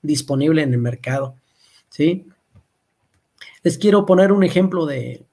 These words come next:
el mosca blanca. Hay mucho que hacer y mucho que platicar. Esto, estos programas se pueden hacer localizados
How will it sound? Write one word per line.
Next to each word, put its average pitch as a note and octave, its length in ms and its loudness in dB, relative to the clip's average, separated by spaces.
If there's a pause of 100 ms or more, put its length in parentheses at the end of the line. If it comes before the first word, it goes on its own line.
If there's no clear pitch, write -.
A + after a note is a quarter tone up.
(360)
el D#3+ 120 -2
mosca F3 300 2
blanca. F3+ 300 2
Hay A#3 60 0
mucho B3+ 380 0
que A3 80 -2
hacer G#3 260 -2
y G#3+ 40 -2
mucho G#3 260 -6
que G#3 100 -4
platicar. F#3+ 600 -2 (240)
Esto, A#3+ 680 0 (460)
estos D3 300 -2
programas F#3+ 800 2 (320)
se - 180 -2
pueden G3 300 2
hacer F3+ 560 -2
localizados E3+ 1160 0